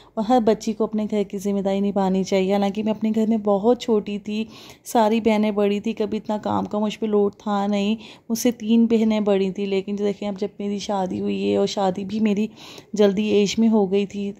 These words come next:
उसके बावजूद भी मैंने अपना घर संभाल लिया। इतना मुश्किल नहीं हुआ मुझे ना।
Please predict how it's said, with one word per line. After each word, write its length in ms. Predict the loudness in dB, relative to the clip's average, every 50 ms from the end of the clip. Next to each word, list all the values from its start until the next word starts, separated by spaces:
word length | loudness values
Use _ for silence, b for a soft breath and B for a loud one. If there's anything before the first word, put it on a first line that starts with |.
| _ _ -14
उसके 280 | -14 -14 -8 -6 -6 -4
बावजूद 560 | -2 -2 0 0 0 0 -2 -2 -2 -2 -2
भी 120 | 0 0 0
मैंने 220 | 0 0 0 0
अपना 260 | -2 -4 -6 -6 -4
घर 220 | -4 -2 -2 -2 -2
संभाल 420 | -2 -2 0 0 2 2 0 0
लिया। 340 | 0 2 2 2 2 0 -2 -4 B B B B B B B B B 0
इतना 480 | 0 0 2 0 -2 -6 -4 -2 0 0
मुश्किल 360 | 0 0 -2 -4 -4 -2 0
नहीं 220 | 0 2 2 2 0
हुआ 220 | 0 0 0 0
मुझे 380 | 0 0 -2 -2 -2 -2 0 0
ना। 220 | 0 0 -2 -4